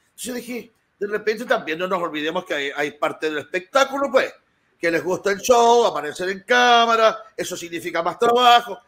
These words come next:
etcétera. Bueno, yo no sé qué va a pasar en el caso de, de Cristian Campo, que lo encuentro espantoso, porque también es una familia que se destruye. Eh, ¿qué es lo que va a pasar con Gonzalo Valenzuela? Porque la mujer dice, "Sí, yo quiero denunciar".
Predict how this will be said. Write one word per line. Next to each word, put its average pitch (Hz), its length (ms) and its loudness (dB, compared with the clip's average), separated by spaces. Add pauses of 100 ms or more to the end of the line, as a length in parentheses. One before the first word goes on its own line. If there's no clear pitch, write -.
(160)
etcétera. 160 640 -8 (720)
Bueno, 226 240 -2 (120)
yo 240 120 -6
no 247 100 -6
sé 262 160 -10
qué 240 100 -4
va 226 80 2
a - 60 -8
pasar 208 260 -8
en 202 100 -8
el 175 140 -6
caso 185 320 -8
de, 147 320 -8 (1080)
de 123 120 -20
Cristian 139 420 -16
Campo, 131 340 -14
que 135 80 -8
lo 127 60 -10
encuentro 135 320 -16
espantoso, 120 720 -14 (340)
porque 131 280 -14
también 135 340 -8
es 156 80 -4
una 131 140 -6
familia 135 320 -6
que 135 100 -12
se 139 100 -8
destruye. 131 640 -8 (560)
Eh, 151 300 -4
¿qué 185 60 0
es 185 40 0
lo 180 80 0
que 175 80 -6
va 156 40 0
a 147 40 -4
pasar 151 200 -4
con 160 100 -4
Gonzalo 156 320 -2
Valenzuela? 151 480 0
Porque 165 160 -4
la 143 100 -6
mujer 151 240 -10
dice, 147 280 -12
"Sí, 208 320 -10
yo 160 120 -6
quiero 156 200 -2
denunciar". 151 440 -4